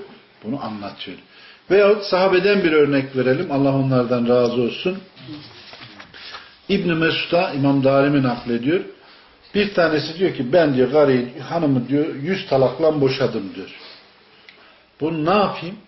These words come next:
Ben bilmiyorum." diyor. "Ya nasıl bilmez? Bizim dinde üç," diyor. "Sen bunu yüze çıkarmışsın. Ben sana nasıl cevap vereyim?" diyor. Yine İbn-i Mesud'dan İmam Darimi naklediyor. Bir adam bir soru soruyor.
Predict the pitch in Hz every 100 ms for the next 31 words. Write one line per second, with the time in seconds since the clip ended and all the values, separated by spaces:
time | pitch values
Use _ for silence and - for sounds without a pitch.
0 | _ - 110 120 180 165 87 78 71 _
1 | _ _ _ _ _ _ _ _ _ _
2 | _ _ _ - 175 - 240 254 233 202
3 | - - - _ 110 104 104 - 120 113
4 | 143 170 185 - - 110 - 139 147 113
5 | 123 113 107 139 135 - 110 101 127 -
6 | - 92 101 - 92 92 135 135 110 -
7 | - - - - _ _ _ _ _ _
8 | _ _ _ - - - - _ 208 262
9 | 233 170 175 165 143 - - 139 127 139
10 | 147 139 139 143 151 135 120 - 123 117
11 | 175 214 - - - - _ - 233 208
12 | 202 208 196 190 185 180 170 143 113 104
13 | -